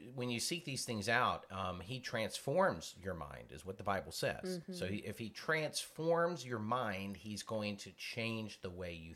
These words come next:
Speaker 1: think about those questions.
Speaker 2: Right.
Speaker 1: What's your perspective? How do you process things?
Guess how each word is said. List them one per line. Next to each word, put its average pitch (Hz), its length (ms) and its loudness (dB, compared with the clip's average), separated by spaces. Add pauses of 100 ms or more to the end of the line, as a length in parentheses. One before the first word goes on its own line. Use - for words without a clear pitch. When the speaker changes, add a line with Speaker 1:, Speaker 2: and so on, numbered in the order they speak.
Speaker 1:
think 139 380 0 (420)
about 101 640 2
those 87 280 -2
questions. - 760 0 (340)
Speaker 2:
Right. 160 300 -8
Speaker 1:
What's - 220 -8
your 95 80 -6
perspective? - 720 0 (240)
How 82 100 -4
do 82 80 -12
you 92 80 -10
process 95 680 0
things? - 680 -14